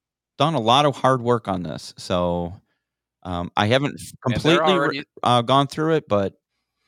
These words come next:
Speaker 1: you know, hey, it's a poppy field. Um, but I did
Speaker 2: Weird.
Speaker 1: buy the rule set, uh, from Wargamers Vault. You can get it from Wargamers Vault.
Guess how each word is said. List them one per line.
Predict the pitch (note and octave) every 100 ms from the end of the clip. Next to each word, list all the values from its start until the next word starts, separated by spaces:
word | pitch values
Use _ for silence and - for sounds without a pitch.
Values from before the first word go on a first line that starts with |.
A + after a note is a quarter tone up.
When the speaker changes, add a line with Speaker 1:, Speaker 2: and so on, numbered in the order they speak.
| _ _ _ _ _ _ _ _ _ _
Speaker 1:
you | G#2
know, | G#2 G2 F#2 G#2+ _ _ _ _ _ _ _ _ _ -
hey, | C3
it's | -
a |
poppy | - B2+ A2+
field. | - F2 - _ _ _ _ -
Um, | G2 G2 F#2+ F#2+ F#2 - _ _ _ _ _ _
but | A2+ A2+ -
I | A#2
did | B2+ C#3 D3 C#3+
Speaker 2:
Weird. | C#3
Speaker 1:
buy | B2 C3
the | C3+ C#3 -
rule | B2+ B2 A2
set, | - A2+ C3 _
uh, | G2 F#2+ F#2+
from | A2 G#2
Wargamers | G#2 G#2+ A#2+ C3 D3+
Vault. | G#2+ G2+ -
You | - F#2+
can | G2+
get | G2+
it |
from | - G2+
Wargamers | F#2 G2 G#2+ A2+ C3
Vault. | A2 G2+ B2+ -